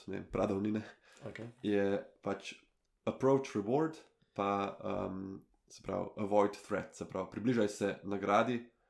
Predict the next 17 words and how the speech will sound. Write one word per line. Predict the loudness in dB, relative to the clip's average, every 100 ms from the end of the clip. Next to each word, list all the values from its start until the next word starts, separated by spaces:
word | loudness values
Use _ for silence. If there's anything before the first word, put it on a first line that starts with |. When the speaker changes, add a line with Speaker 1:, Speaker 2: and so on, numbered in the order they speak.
| _ _ _ -12
Speaker 1:
in | -4
Speaker 2:
Mhm. | -2
Speaker 1:
izogibaj | 0 2 2 2
se | 0 -4 -4 -4
nevarnosti, | 0 2 2 0 -8 -14
se | -6
Speaker 2:
Ja, |
Speaker 1:
pravi, | -4 -4 -4
Speaker 2:
ja. | -8
Speaker 1:
je | -10
tam | -8 -6
nek | -6 -10 _ _ _ _ _ _ _
pra-, | 6 6 6 0
pra | -2 -2
Klemen | -2 -2 -2 -4
je | -8
šel | -8 -8